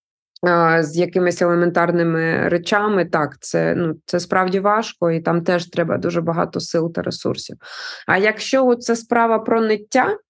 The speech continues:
так, ну, якщо хтось залишається та при цьому, а, ну, щось вось-, е, там,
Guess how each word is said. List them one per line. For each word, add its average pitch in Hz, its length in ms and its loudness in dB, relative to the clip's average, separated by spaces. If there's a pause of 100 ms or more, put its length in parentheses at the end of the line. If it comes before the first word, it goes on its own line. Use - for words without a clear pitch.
(120)
так, 196 320 0 (480)
ну, 165 340 -2 (760)
якщо 180 420 0
хтось 202 340 0
залишається 202 680 2
та 190 160 0
при 190 160 0
цьому, 190 520 0 (460)
а, 180 320 0
ну, 180 220 2
щось 165 400 -2
вось-, 160 180 -2
е, - 220 -4 (420)
там, - 380 -4